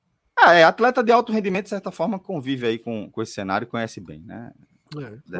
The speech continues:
Speaker 2: vamos ver.
Speaker 1: conhecer bem.
Speaker 2: Um jogo do fora de casa. Vamos ver, vamos ver. Talvez segure, talvez ele, talvez ele segure. Não gar-, eu diria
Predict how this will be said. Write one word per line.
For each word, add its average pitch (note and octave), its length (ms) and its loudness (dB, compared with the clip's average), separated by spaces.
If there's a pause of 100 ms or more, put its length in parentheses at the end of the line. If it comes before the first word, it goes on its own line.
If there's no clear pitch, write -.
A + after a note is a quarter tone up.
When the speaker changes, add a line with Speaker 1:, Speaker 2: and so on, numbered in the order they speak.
Speaker 2:
vamos - 120 -12
ver. - 60 -6
Speaker 1:
conhecer C#3 320 -8
bem. - 180 -10
Speaker 2:
Um B3 60 -8
jogo A#3 240 -4
do G#3 80 -8
fora G#3+ 240 -6
de G3+ 80 -8
casa. E3+ 760 -6 (1400)
Vamos A#3+ 320 -8
ver, C3+ 280 -6
vamos E3+ 260 -10
ver. B2+ 260 -8 (280)
Talvez G#3+ 340 0
segure, D#3 380 -4
talvez D#3+ 400 -4
ele, F3 420 -8
talvez D3+ 380 -6
ele D#3 120 -12
segure. G#2+ 520 -16 (140)
Não A#2 500 -16
gar-, B2 240 -8 (260)
eu D3 80 -4
diria F#3+ 300 6